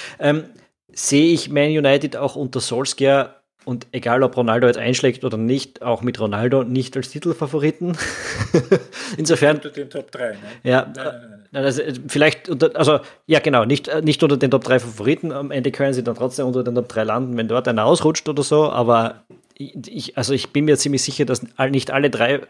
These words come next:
Speaker 1: anderen Titelfavoriten dermaßen ausrutschen, dass es für United reichen kann. Also es ist letztes Jahr schon all, Hon-, äh, Weihnachten und Ostern und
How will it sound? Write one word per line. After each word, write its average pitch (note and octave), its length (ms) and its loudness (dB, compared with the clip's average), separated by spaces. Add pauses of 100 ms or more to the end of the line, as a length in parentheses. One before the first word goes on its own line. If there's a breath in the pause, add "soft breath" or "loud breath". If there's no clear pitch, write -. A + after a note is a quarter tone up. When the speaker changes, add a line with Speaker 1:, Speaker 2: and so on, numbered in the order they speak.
(320 loud breath)
Speaker 1:
anderen C3+ 420 2
Titelfavoriten C3 920 0 (320 loud breath)
dermaßen B2+ 640 2
ausrutschen, B2 500 2
dass A#2 120 2
es B2+ 120 -4
für C3 160 2
United A#2+ 380 0
reichen D3 260 4
kann. A2+ 260 2
Also G#2+ 200 -8
es B2 140 -6
ist C3 140 -6
letztes C3 340 -2
Jahr A#2+ 160 4
schon B2+ 160 0
all, A#2+ 280 2
Hon-, B2+ 220 0
äh, A#2+ 240 2
Weihnachten B2+ 480 0
und B2+ 160 -4
Ostern B2+ 380 0
und B2+ 240 -6